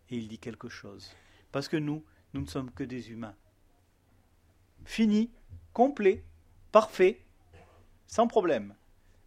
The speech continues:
mais limité. Et nous avons besoin de quelqu'un qui nous parle et qui nous explique les choses et qui nous dit ce que nous avons besoin de comprendre. Et l'orgueil de l'homme,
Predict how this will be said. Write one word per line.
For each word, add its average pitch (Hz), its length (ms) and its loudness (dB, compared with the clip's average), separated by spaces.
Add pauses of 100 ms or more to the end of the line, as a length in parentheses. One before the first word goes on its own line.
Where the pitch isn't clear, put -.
mais 151 280 -2 (320)
limité. 147 480 -10 (840)
Et 135 80 -2
nous 135 180 0
avons 123 220 0
besoin 135 460 -6 (360)
de 123 80 -6
quelqu'un 151 400 -4
qui 147 140 -14
nous 127 100 -10
parle - 300 -14 (580)
et 135 80 -6
qui 151 120 -6
nous 127 180 -2
explique 135 440 -10
les 123 120 -10
choses 104 460 -16 (400)
et 120 80 -10
qui 139 180 -10
nous 131 120 -8
dit 131 180 -12
ce - 140 -18
que - 120 -12
nous 120 140 -6
avons 117 200 -4
besoin 120 360 -10
de 110 80 -12
comprendre. - 680 -20 (600)
Et 135 80 -2
l'orgueil 170 540 2
de 139 100 -2
l'homme, 143 360 -2